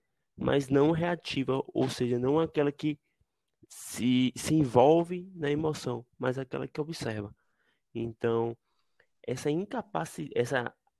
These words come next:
incapacidade, caso a pessoa não tenha essa capacidade, né, de ob-, de observar, de reconhecer esses sentimentos,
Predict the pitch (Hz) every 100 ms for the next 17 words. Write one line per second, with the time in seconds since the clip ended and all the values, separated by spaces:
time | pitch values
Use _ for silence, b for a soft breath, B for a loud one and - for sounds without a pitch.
0 | - - 151 202 196 139 - 117 104 101
1 | 104 113 127 _ _ _ _ - 160 151
2 | 147 135 123 123 135 - _ 143 170 170
3 | 156 127 110 107 110 135 302 247 123 -
4 | - - - - 165 135 135 120 117 127
5 | 135 123 - 120 - 110 _ _ _ _
6 | - 110 - 143 117 113 123